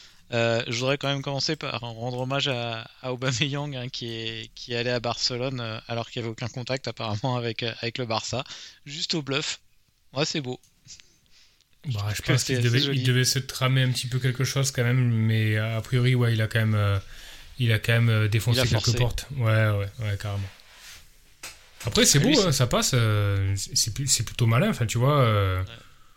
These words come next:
Speaker 1: Il y a plus,
Speaker 2: il
Speaker 1: plus de chances de finir à l'Espagnol Barcelone qu'au, qu'au Barça, je pense, mais
Speaker 2: Mm, ouais, il fallait pas se
Speaker 1: Quoique,
Speaker 2: tromper de porte.
Speaker 1: quoique en ce moment, en même temps, avec, euh, Bright We-, Brent West en attaque, euh, ouais,
Speaker 2: Ouais,
Speaker 1: ouais,
Speaker 2: il
Speaker 1: ça
Speaker 2: y
Speaker 1: se
Speaker 2: a,
Speaker 1: tentait,
Speaker 2: il y a
Speaker 1: hein.
Speaker 2: clairement, il y a clairement un poste à prendre avec Agüero qui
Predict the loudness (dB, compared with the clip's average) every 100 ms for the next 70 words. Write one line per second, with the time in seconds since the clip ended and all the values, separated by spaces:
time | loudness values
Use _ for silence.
0 | _ _ _ _ _ -6 -6 -6 -6 -6
1 | -6 -10 -4 0 0 -2 -2 -2 0 -2
2 | -2 -4 -4 -4 -6 -6 -6 -6 -6 -6
3 | -12 -18 -20 _ -10 -8 -6 -6 -8 -10
4 | -16 -20 -20 -20 _ _ _ _ 0 4
5 | 4 2 -2 -6 _ -8 -6 -4 -4 0
6 | 0 0 -2 -4 -4 0 0 0 0 0
7 | 0 -2 -2 -6 -6 -4 -4 -6 -10 -10
8 | -6 -6 -6 -8 -10 -8 -4 -4 -4 -6
9 | -4 -4 -6 -14 -14 -12 -6 -4 -4 -6
10 | -10 -12 -14 -16 -18 -20 -20 -20 _ _
11 | _ _ -10 -8 -10 -16 -8 0 2 2
12 | 0 -2 0 0 0 0 -2 -8 -20 _
13 | -4 -2 -2 0 0 0 -2 -2 -4 -4
14 | -2 -2 -4 -4 -2 -2 -2